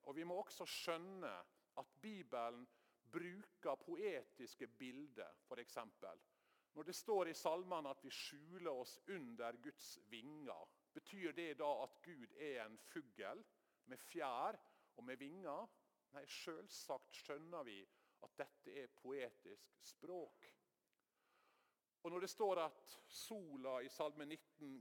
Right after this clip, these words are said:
gleder seg til å løpe sin bane, og når det står at, eh, den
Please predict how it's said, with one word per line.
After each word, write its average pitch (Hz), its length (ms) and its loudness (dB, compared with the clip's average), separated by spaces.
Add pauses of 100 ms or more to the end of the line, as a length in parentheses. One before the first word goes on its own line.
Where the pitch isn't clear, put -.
(100)
gleder 156 680 2
seg 117 300 0
til 131 160 -4
å 139 160 -2
løpe 135 580 -2
sin 135 480 -8
bane, 123 540 0 (1080)
og 151 600 6
når 147 160 -2
det 139 80 -6
står 156 340 2
at, 131 220 -2
eh, 135 320 4
den 135 240 -4